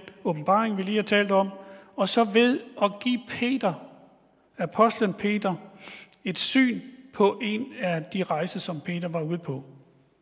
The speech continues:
Og det Peter så, det var en dug med urene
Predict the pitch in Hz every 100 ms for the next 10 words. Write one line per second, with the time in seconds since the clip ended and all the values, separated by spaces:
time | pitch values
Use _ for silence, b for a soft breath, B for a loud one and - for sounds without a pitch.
0 | b b b b b b - 185 226 214
1 | 226 226 214 226 233 226 190 196 196 262
2 | 190 165 - 254 254 - - - _ _
3 | _ _ _ _ _ b b b _ 180
4 | 170 165 147 - - - _ _ _ b
5 | b b b - 269 233 190 170